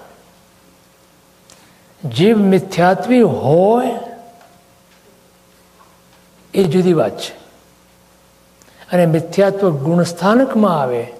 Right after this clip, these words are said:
એ જુદી વાત છે. ખ્યાલ આવ્યો? પહેલું ગુણસ્થાનક છે એ મિથ્યાત્વ ગુણસ્થાનક છે, પણ ત્યાં ગુણ શબ્દ વાપરે ને,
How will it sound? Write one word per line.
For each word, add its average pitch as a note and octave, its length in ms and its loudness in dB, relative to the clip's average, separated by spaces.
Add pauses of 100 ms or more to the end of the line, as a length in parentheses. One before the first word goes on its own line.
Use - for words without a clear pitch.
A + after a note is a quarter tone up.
(500)
એ C#3+ 100 -10
જુદી A2+ 220 -6
વાત F2 180 -14
છે. - 200 -20 (1900)
ખ્યાલ B2 160 -8
આવ્યો? D#3 140 -12 (1800)
પહેલું G3+ 300 4
ગુણસ્થાનક G3 540 2
છે - 120 -2
એ G3+ 220 -2
મિથ્યાત્વ E3 540 -2
ગુણસ્થાનક B2+ 540 -8
છે, - 180 -20 (1500)
પણ F3+ 100 0
ત્યાં F3+ 300 0
ગુણ A3 180 4
શબ્દ E3+ 220 0
વાપરે A#3 420 0
ને, E3+ 140 -8